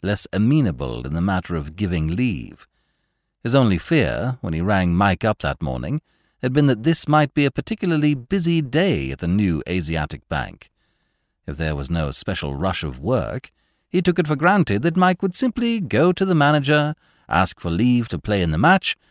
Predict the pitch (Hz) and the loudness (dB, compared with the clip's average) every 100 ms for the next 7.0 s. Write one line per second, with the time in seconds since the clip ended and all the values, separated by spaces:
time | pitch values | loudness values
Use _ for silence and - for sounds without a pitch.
0 | _ - 226 208 220 175 247 151 - 113 | _ -4 0 2 0 0 2 2 0 -2
1 | - - 214 156 139 135 131 123 - 90 | -8 -6 -2 2 4 4 4 2 0 -2
2 | 69 92 - - _ _ _ _ _ _ | -2 -8 -16 -20 _ _ _ _ _ _
3 | _ 78 71 - - 71 71 65 - 127 | _ -6 -4 -6 -8 -6 -4 -4 0 2
4 | 117 - 117 - - - - 175 190 _ | 0 -4 -10 -10 -10 -8 -4 -4 -4 _
5 | _ _ - 160 - 170 - - 92 85 | _ _ -6 -4 2 2 2 -2 0 2
6 | 113 160 147 - 175 101 - - - - | 2 2 0 2 2 2 0 -6 -8 -16